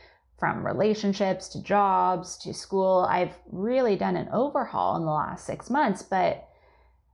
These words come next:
something else that I started doing is, for example, like, when I was talking about the thoughts that are in my head all the time, instead of going from, like, one thought to the next and feeling the need to, like, act on every single thing that comes in my head,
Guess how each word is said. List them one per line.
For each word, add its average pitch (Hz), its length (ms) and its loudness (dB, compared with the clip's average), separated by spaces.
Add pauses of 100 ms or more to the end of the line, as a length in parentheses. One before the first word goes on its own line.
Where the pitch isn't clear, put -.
(100)
something 220 420 0
else 269 420 0
that 202 160 0
I 190 60 2
started 180 380 0
doing 180 400 0
is, 185 180 -2
for 190 120 0
example, 185 680 0
like, 165 160 0
when 180 80 0
I 170 40 2
was 165 140 -4
talking 175 320 -2
about 151 240 -2
the - 60 -8
thoughts - 500 -2
that 185 140 0
are 170 100 2
in 165 100 0
my 147 100 -4
head 170 220 -4
all 151 160 0
the - 120 -8
time, 202 380 -4 (260)
instead 220 320 0
of 285 160 0
going 208 320 2
from, 190 220 0
like, 165 320 -2 (420)
one 202 240 0
thought 208 300 0
to 196 60 -8
the 170 120 -4
next 202 500 0
and 180 120 2
feeling 185 280 0
the 185 80 0
need 180 280 2
to, 185 100 -2
like, - 420 -4
act 165 300 -2
on 185 160 0
every 180 220 0
single 175 300 -2
thing 233 300 0
that 208 140 -2
comes 165 240 -2
in 147 100 -4
my - 140 -4
head, 185 640 0